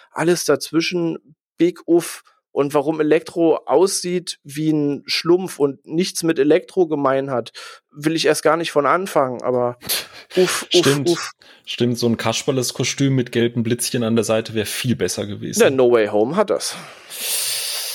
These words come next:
Speaker 2: Keine Ahnung, ich hab ihn noch nicht gesehen.
Speaker 1: Guck den Trailer.
Speaker 2: Mach
Speaker 1: Siehst
Speaker 2: ich
Speaker 1: ihn
Speaker 2: nicht.
Speaker 1: doch.
Speaker 2: Ich guck mir die Filme gerne ganz an im Kino. <laughs>
Speaker 1: Wir uns noch nie über Trailer unterhalten haben.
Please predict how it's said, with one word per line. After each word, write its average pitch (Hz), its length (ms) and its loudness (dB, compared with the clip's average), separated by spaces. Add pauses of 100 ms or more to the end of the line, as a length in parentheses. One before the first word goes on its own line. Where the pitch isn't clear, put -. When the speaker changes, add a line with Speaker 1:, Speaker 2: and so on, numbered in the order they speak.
(500)
Speaker 2:
Keine 104 260 -2
Ahnung, 175 240 2
ich 107 100 -6
hab 101 80 -6
ihn 104 80 -4
noch 107 60 0
nicht 110 200 0
gesehen. 165 340 2 (800)
Speaker 1:
Guck - 200 -12
den 104 120 -4
Trailer. 160 640 2
Speaker 2:
Mach 190 100 0
Speaker 1:
Siehst 196 120 4
Speaker 2:
ich 190 80 2
Speaker 1:
ihn 147 40 0
Speaker 2:
nicht. - 300 0 (100)
Speaker 1:
doch. 101 120 -12
Speaker 2:
Ich - 180 -10
guck 117 180 -4
mir 117 80 2
die 113 80 0
Filme 127 260 0
gerne 123 280 0
ganz 147 240 -2
an 135 120 0
im 139 100 -4
Kino. 190 300 2 (300)
<laughs> - 260 -20
Speaker 1:
Wir - 720 -8
uns 123 160 0
noch 135 80 0
nie 139 160 -2
über 180 220 4
Trailer 135 340 2
unterhalten 113 480 -6
haben. 131 220 -18